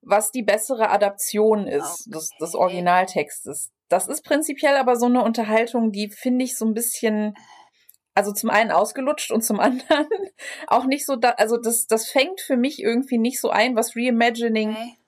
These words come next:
Speaker 1: tun soll.
Speaker 2: Ja.
Speaker 1: Weil wenn ich mich darüber unterhalten will, was die beste Adaption ist, dann müsste ich ja immer irgendwie davon ausgehen, dann, ne, dass, dass halt irgendwie ich immer den klassischen Sherlock Holmes mit dem, mit dem London und viktorianisch
Speaker 2: Aha.
Speaker 1: und bla
Speaker 2: Ja.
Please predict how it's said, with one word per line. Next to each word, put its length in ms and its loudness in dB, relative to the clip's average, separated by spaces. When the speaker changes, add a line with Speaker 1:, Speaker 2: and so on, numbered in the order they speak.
Speaker 1:
tun 400 0
soll. 500 2
Speaker 2:
Ja. 380 -2
Speaker 1:
Weil 420 4
wenn 140 4
ich 140 -6
mich 160 -4
darüber 320 4
unterhalten 520 2
will, 120 0
was 200 2
die 100 -10
beste 320 2
Adaption 580 2
ist, 240 -4
dann 140 0
müsste 260 -2
ich 140 -4
ja 100 6
immer 300 2
irgendwie 280 -2
davon 320 2
ausgehen, 600 -2
dann, 340 0
ne, 260 0
dass, 320 0
dass 260 0
halt 220 2
irgendwie 600 -8
ich 240 -2
immer 300 4
den 160 -4
klassischen 460 0
Sherlock 360 2
Holmes 400 2
mit 220 -6
dem, 420 0
mit 180 -4
dem 340 2
London 680 2
und 160 -6
viktorianisch 840 0
Speaker 2:
Aha. 80 -2
Speaker 1:
und 240 -10
bla 320 4
Speaker 2:
Ja. 180 -6